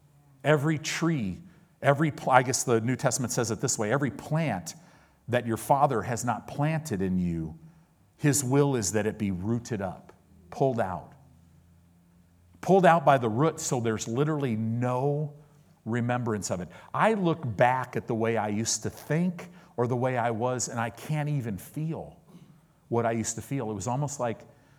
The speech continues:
it happened to somebody else. That's how good God is. We're God's garden. Anyway, you know, when you have fourteen pages of notes, you shouldn't go into all that stuff,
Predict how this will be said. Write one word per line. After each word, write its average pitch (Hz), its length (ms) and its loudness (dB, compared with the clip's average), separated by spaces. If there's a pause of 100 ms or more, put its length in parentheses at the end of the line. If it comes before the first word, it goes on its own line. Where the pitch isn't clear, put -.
(260)
it 110 140 -4
happened 120 360 -4
to 98 40 -6
somebody 98 480 -4
else. - 540 -14 (800)
That's - 80 -12
how 160 120 0
good 151 280 -2
God 139 280 -4
is. - 460 -10 (640)
We're 113 180 0
God's 107 420 0
garden. 92 540 -2 (880)
Anyway, 101 500 2 (1200)
you 123 80 -4
know, 123 100 -2
when 127 100 -2
you 117 60 -4
have 135 140 -2
fourteen 123 340 -4
pages 101 340 -4
of 101 60 -4
notes, 127 220 -6
you 95 60 -10
shouldn't 98 240 -6
go 98 160 -2
into 117 140 -6
all 80 140 -10
that 80 200 -12
stuff, - 320 -10